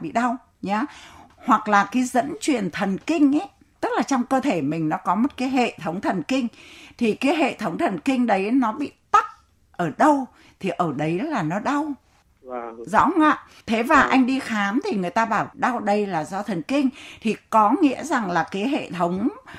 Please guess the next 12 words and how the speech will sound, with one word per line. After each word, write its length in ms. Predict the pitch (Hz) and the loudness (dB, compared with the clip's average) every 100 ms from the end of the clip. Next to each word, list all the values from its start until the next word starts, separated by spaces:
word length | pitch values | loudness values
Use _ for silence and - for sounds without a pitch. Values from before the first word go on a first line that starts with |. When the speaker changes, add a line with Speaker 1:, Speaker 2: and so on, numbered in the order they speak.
| - | -12
Speaker 1:
thần 180 | - 202 | -4 -4
kinh 380 | - 302 277 233 | 2 2 4 4
nó 260 | 170 170 208 - | 2 2 0 2
chi 200 | 311 294 | 2 2
phối 400 | - 214 208 359 | 2 4 2 0
khắp 240 | - 440 440 - _ | -2 -2 -2 -10 _
các 220 | 381 392 | -4 -2
bộ 180 | 208 - | -4 -2
phận 180 | - - - | -4 -4 -6
của 100 | 135 | -8
cơ 200 | 226 233 | -2 0
thể, 280 | 254 170 | 2 0